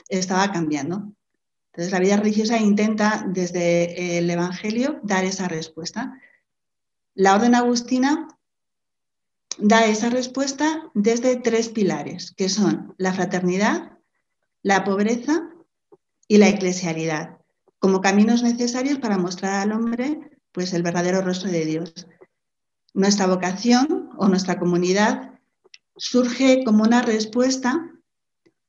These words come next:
a vivir, a la llamada a vivir con radicalidad, eh, ese carisma. Entonces, el hombre, surgimos en mil novecientos noventa y nueve y un grupo de hermanas siente la necesidad de,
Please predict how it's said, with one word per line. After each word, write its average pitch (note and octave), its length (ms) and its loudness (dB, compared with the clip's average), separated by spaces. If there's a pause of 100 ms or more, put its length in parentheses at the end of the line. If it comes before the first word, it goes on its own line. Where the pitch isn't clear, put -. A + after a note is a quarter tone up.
(300)
a G#3 140 4
vivir, A#3 680 4
a G3 100 0
la F#3+ 100 2
llamada A#3 480 2
a G3+ 180 -2
vivir G#3+ 320 4
con A3+ 120 0
radicalidad, G3 800 0 (800)
eh, F3+ 440 2
ese G3+ 240 0
carisma. E3+ 720 -2 (500)
Entonces, G3+ 680 0
el G3 160 4
hombre, A#3+ 420 6
surgimos A3+ 500 2
en G#3 160 8
mil G#3+ 120 8
novecientos G#3 360 0
noventa G#3 320 4
y G3 100 0
nueve A#3+ 320 0 (1300)
y G#3+ 180 4
un A3 120 4
grupo A#3+ 260 2
de A#3 80 4
hermanas B3 540 0 (140)
siente A#3 400 0
la A3 100 2
necesidad G3+ 760 0
de, F3+ 720 2